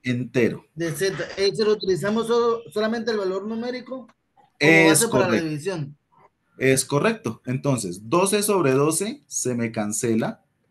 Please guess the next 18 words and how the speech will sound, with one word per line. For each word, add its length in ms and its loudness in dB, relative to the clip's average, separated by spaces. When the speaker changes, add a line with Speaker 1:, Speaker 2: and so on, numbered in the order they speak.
Speaker 1:
y 120 -2
eso 180 -2
me 140 0
da 280 -2
uno. 420 0
Entonces 480 -6
me 160 -6
queda 360 -2
Speaker 2:
Uno. 180 0
Speaker 1:
uno 300 -2
por 220 0
Speaker 2:
Ah, 360 -6
ahí 300 -8
sí 380 -14
es. 220 -8
Speaker 1:
Z. 360 0
¿Sí 220 -4
ven? 260 -4